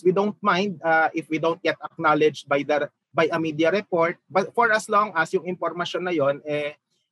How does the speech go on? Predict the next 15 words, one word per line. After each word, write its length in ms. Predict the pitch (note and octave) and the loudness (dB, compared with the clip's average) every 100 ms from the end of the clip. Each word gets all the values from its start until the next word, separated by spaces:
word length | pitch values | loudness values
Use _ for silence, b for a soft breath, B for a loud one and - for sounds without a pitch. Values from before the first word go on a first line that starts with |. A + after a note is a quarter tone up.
| C#3+ | 0
lumabas 400 | D#3+ D3+ - D#3 | 0 0 -2 -4
sa 0 | |
publiko. 640 | - A#2+ A#2 A2+ C3+ A#2+ - | -4 -6 -6 -2 -2 -2 -4
Kumbaga, 320 | G3 A3 A#3 - | -2 2 0 0
kami, 320 | A3 B3+ G#3+ - | -2 0 -2 -2
advocate 480 | F#3+ F3 G3 F#3+ F#3 | -2 -2 0 0 0
kami 240 | F#3 F#3 | -2 0
ng 80 | F3 D#3+ | -2 -4
open 320 | D#3 D#3+ D3 | -4 -6 -6
source 320 | - D#3 D3+ B2+ | 0 0 -2 -8
eh. 160 | A#2 - _ _ - | -10 -12 _ _ -2
Hindi 240 | G3+ A3 | 2 4
lang 160 | G#3+ G3 | 2 2
sa 80 | F#3 | 0
usapin 320 | F3+ F#3 | 0 -2